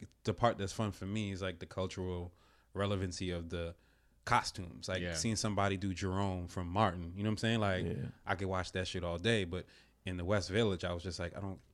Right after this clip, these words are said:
Speaker 1: care that you're a devil.
Speaker 2: Right.
Speaker 1: I don't care that you're some character from Seinfeld. It doesn't, it don't really
Speaker 3: Yeah.
Speaker 1: hit for me."
Speaker 2: Yeah.
Speaker 3: Can't lie, I unfollowed a lot of people on Instagram that dressed up in costumes, and it just pissed me off.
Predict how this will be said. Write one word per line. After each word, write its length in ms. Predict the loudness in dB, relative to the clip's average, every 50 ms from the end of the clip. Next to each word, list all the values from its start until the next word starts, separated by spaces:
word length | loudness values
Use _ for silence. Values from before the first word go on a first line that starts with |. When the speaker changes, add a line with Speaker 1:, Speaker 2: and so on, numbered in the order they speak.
| _ -12
Speaker 1:
care 240 | -8 -6 -6 -6 -6
that 200 | -6 -10 -10 -10
you're 180 | -10 -10 -10 -10
a 120 | -12 -12 -14 -16 -18 _ _ _ _ _ _ _ _
devil. 340 | -8 -8 -8 -10 -12 -14 -16 -20 _ _ _ _ _ _ _ _ _ -12 -6
Speaker 2:
Right. 140 | -2 0 0
Speaker 1:
I 40 | 0
don't 140 | 0 -2 -2
care 280 | -2 -2 0 0 0
that 160 | -2 -4 -4 -6
you're 120 | -6 -6
some 220 | -6 -6 -8 -8 -8
character 440 | -6 -6 -4 -4 -6 -10 -12 -14 -14
from 200 | -12 -14 -12 -10
Seinfeld. 540 | -8 -8 -8 -8 -10 -12 -12 -12 -12 -12 -12
It 80 | -10
doesn't, 260 | -8 -8 -6 -8 -8 -12
it 120 | -12 -12
don't 220 | -10 -10 -10 -8 -8
really 200 | -6 -6 -4 -2
Speaker 3:
Yeah. 60 | 0 0 0
Speaker 1:
hit 140 | -2 -4 -8
for 120 | -14 -16 -16
me." 160 | -16 -16 -18 -20 -20 -16 -8 -4
Speaker 2:
Yeah. 240 | -2 -2 -2 -2 2
Speaker 3:
Can't 200 | 4 6 6 8
lie, 280 | 10 10 10 10 8
I 100 | 8 8
unfollowed 380 | 8 8 10 10 10 10 10 10
a 40 | 8
lot 180 | 8 8 8
of 60 | 6 6
people 160 | 6 6 6
on 100 | 8 6
Instagram 440 | 6 4 2 0 0 2 2 2 2
that 100 | 2 2
dressed 220 | 2 2 2 2
up 120 | 0 -2 -2
in 60 | 0
costumes, 540 | 0 0 0 0 0 0 0 2 2 2 0
and 240 | 0 2 4 6 6
it 40 |
just 180 | 6 6 4 4
pissed 320 | 6 6 8 8 8 8
me 120 | 8 10 10
off. 340 | 10 10 10 10 8 8